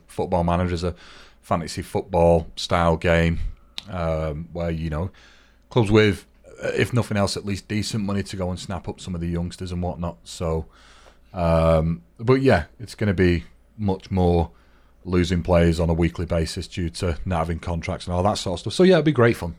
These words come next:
Be great fun. So, uh, yeah, that's, that's probably, I would imagine by the time this has gone out, it'll be, you know, we'll be pretty much live with it, I'd have thought. So, uh,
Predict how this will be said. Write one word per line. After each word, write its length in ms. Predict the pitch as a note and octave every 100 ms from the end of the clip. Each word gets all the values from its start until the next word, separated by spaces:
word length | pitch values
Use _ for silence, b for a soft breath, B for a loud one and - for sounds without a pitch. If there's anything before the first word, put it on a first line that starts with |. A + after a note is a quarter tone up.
| _
Be 100 | -
great 240 | B2+ G2 E2+
fun. 180 | - D2+ _ b b b b
So, 260 | - G#2 G2+
uh, 40 |
yeah, 220 | G#2 G#2+ F2
that's, 240 | D#3 -
that's 260 | - A#2+ -
probably, 600 | _ - A#2+ A2+ G#2 F2+ - -
I 100 | C3+
would 80 | C#3+
imagine 300 | D#3 D3+ C#3
by 120 | B2+
the 80 | A#2
time 320 | G#2 A#2+ G#2+
this 200 | G#2 -
has 260 | A2+ F#2 - -
gone 180 | G2
out, 240 | F#2 F#2+ E2+
it'll 160 | F2 F2+
be, 280 | F#2+ F2 G2
you 80 | G#2+
know, 80 | E2+
we'll 140 | F2+
be 120 | F2
pretty 280 | E2+ - F2+
much 220 | F2 E2
live 280 | F2+ E2+ E2+
with 120 | E2+
it, 80 | F2
I'd 180 | E2 E2+
have 80 | E2
thought. 340 | - E2+ F2+ - b b b b b
So, 400 | - - F2+ E2+
uh, 180 | F2+ F2